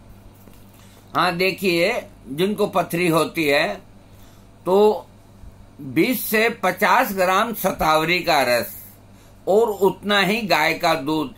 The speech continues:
इसको मिलाकर दोनों टाइम पिलाने से गुर्दे की पथरी बहुत जल्दी गल करके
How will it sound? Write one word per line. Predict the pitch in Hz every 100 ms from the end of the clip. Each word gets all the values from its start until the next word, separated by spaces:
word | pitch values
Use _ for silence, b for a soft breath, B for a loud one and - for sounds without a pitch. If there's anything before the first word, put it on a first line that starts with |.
| -
इसको | 185 - 220
मिलाकर | 214 180 175 170 165 180 190 208 B B -
दोनों | 135 175 202 233
टाइम | 226 180 180 208 - 190
पिलाने | 170 170 170 180 170
से | - 190 196
गुर्दे | 147 160 180 208 208
की | 185 214 -
पथरी | 175 - 165 185 202 B B B
बहुत | 117 147 180 247 202
जल्दी | 180 175 202 208 135
गल | 117 175 240
करके | 202 175 156 170 175